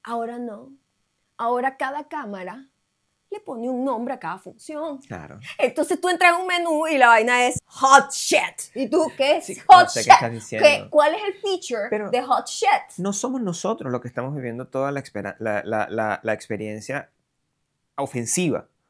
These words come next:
Speaker 2: Porque, porque hay una, hay un ataque, hay un ataque, hay una propulsión a chorro de armas morales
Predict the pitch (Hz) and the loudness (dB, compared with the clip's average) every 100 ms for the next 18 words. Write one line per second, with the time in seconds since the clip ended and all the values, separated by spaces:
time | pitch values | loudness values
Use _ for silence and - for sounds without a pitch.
0 | _ - - 104 110 113 143 151 156 175 | _ -12 -8 -8 -4 -4 -2 -2 -4 -4
1 | - 208 208 95 123 151 170 165 131 - | -2 -2 -2 -6 -8 -8 -10 -10 -12 -10
2 | 113 117 131 202 165 131 123 - 175 196 | -8 -6 -6 -8 -8 -10 -12 -2 -2 -2
3 | 254 - _ - - - 175 175 180 175 | -10 -18 _ -14 -12 -4 0 0 -2 -8
4 | 127 123 120 - 135 165 185 185 165 147 | -6 -4 -4 0 2 2 -2 -8 -8 -4
5 | 131 147 180 202 220 _ | 0 0 0 -4 -8 _